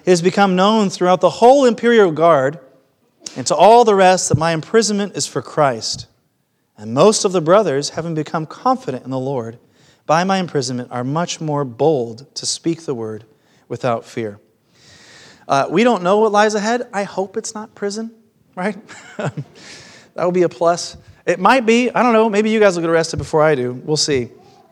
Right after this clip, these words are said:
But I know our path will bring unique losses and loneliness and wandering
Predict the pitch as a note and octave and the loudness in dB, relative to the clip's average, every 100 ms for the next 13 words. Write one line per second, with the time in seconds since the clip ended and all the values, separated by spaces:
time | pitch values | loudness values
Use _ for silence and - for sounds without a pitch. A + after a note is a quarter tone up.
0 | - - _ _ _ _ _ _ _ _ | -20 -20 _ _ _ _ _ _ _ _
1 | _ - F3+ G3+ A3 C#4 B3 F#3+ F#3+ F3 | _ 0 4 6 4 2 2 0 0 0
2 | D#3+ D3+ - - D3 C3+ C#3+ C#3 C3+ C3+ | 0 -2 -8 -8 -6 -2 -4 -4 -6 -6
3 | C3 B2 A2+ A2 F#2 - - _ _ _ | -8 -12 -12 -12 -14 -16 -18 _ _ _
4 | _ _ C3+ F#3+ E3+ C3 A#2+ A#2 B2 - | _ _ -10 -8 -8 -8 -8 -12 -14 -18
5 | _ _ _ _ _ _ _ C#3 F3+ E3+ | _ _ _ _ _ _ _ -8 -8 -8
6 | B2 A2+ A2 G#2 | -10 -12 -16 -20